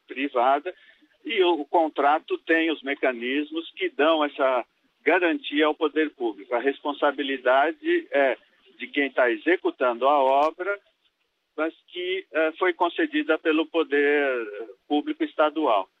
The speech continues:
É, é uma responsabilidade compartilhada de quem concedeu a obra, que tem que fiscalizar, e de quem tá executando a obra, que é o particular.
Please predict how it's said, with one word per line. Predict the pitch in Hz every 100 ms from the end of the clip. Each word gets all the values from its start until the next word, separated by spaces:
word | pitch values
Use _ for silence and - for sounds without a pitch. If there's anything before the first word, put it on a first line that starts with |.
| _ _ -
É, | 110 110 110 117
é | 120
uma | 120 135
responsabilidade | 147 - 151 156 147 143 135 160 160
compartilhada | - 208 214 190 - 170 147 117 110 107
de | 117
quem | - 156 147
concedeu | - 202 - 151 123 123 135
a | 131
obra, | 127 147 165 202 - _ _ _ _ -
que | 185
tem | 143 139
que | -
fiscalizar, | - - 135 131 143 139 147 165
e | 175
de | 175 196
quem | 185
tá | 180 240 180 -
executando | 202 - 190 190 - 165 156
a | 147
obra, | 131 135 139 147
que | 151
é | 147
o | 147
particular. | 143 - - 147 107 98